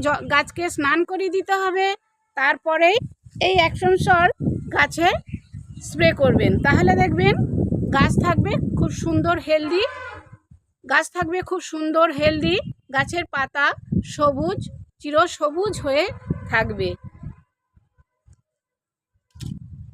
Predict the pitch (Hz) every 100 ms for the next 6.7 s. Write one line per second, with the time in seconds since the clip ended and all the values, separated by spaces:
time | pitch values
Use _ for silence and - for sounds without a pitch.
0 | - - - - - _ _ 320 311 320
1 | 359 381 370 403 359 359 - - _ _
2 | _ _ _ _ _ _ _ _ _ 233
3 | 277 320 - 370 294 359 349 349 339 370
4 | - _ - 233 277 311 330 311 269 339
5 | 330 311 320 320 - - - - - -
6 | - - 269 247 - - 320